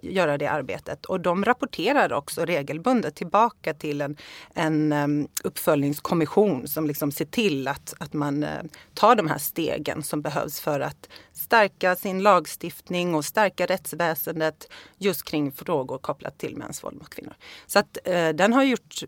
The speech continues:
stor skillnad i många länder och är, är viktig, och det är väl därför också som det är så stort, eh, motstånd, för att den faktiskt har verkan.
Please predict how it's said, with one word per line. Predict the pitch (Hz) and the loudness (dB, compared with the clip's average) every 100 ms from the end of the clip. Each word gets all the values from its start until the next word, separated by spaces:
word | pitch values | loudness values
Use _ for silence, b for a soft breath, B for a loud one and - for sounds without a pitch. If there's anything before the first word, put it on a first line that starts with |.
| - - | -14 -14
stor | - 269 392 | 2 4 4
skillnad | 220 143 135 147 | 0 -2 0 0
i | |
många | 165 127 240 | 0 2 2
länder | 240 - 139 | 2 -2 0
och | 160 | 0
är, | 175 - | 0 -2
är | 170 311 415 | -2 0 0
viktig, | 156 - 165 | -2 -2 -2
och | |
det | 170 | -2
är | |
väl | 165 | 0
därför | 147 220 - | 2 2 2
också | 240 - 190 | -2 -2 -4
som | 202 | -4
det | 185 | -4
är | |
så | 151 | -6
stort, | - 151 _ - | -8 -8 _ -4
eh, | 160 | -2
motstånd, | 165 151 - - 285 | -2 -4 -4 -2 -2
för | - 190 | -4 -4
att | |
den | 196 190 | -4 0
faktiskt | 160 - - 151 - - | -2 -2 -8 -8 -10 -14
har | - 185 156 | -2 2 2
verkan. | - 190 127 - | 2 0 0 -4